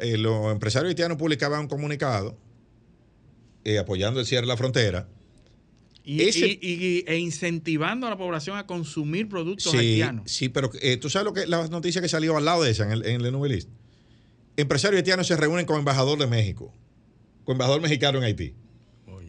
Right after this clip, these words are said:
Speaker 2: eso.
Speaker 1: Explorando oportunidades de negocio. ¿Tú estás entendiendo qué es lo que pasa? ¿Quién es uno de los competidores de nosotros en, en, en textiles? Eh, México.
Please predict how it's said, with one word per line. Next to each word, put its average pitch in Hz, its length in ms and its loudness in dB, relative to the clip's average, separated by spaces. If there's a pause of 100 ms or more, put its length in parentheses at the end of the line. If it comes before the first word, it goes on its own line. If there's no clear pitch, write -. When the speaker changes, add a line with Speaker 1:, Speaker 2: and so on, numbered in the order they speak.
(140)
Speaker 2:
eso. - 260 -20
Speaker 1:
Explorando 147 460 6
oportunidades 139 680 4
de 135 60 2
negocio. 98 360 -4 (1200)
¿Tú - 80 -8
estás 180 200 4
entendiendo 185 420 2
qué 147 80 0
es - 20 2
lo 170 80 2
que 175 60 0
pasa? 160 280 -2 (440)
¿Quién 214 260 0
es 190 120 -4
uno 185 260 -2
de 180 40 2
los 175 100 2
competidores 151 420 2
de 151 40 -4
nosotros 113 540 0 (360)
en, 123 280 0
en, 117 300 0 (220)
en 104 80 -2
textiles? 117 720 2 (380)
Eh, 113 240 -4
México. 135 580 2